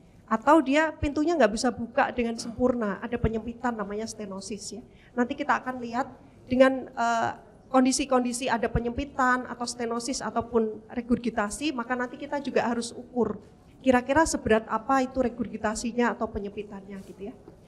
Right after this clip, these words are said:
dari alat ekokardiografi juga. Dan kemudian yang akan kita lihat nanti ada yang namanya cairan perikat.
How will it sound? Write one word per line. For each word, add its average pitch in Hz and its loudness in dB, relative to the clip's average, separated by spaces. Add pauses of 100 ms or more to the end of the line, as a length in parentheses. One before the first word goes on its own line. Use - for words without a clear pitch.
(100)
dari 247 4
alat 233 -2
ekokardiografi 214 -8
juga. 202 -16 (1200)
Dan 254 2
kemudian 254 8
yang 320 2
akan 294 -6
kita 269 -4
lihat 311 2
nanti 285 -2
ada 247 0 (100)
yang 285 -4
namanya 277 -2
cairan 254 -2 (160)
perikat. 254 -4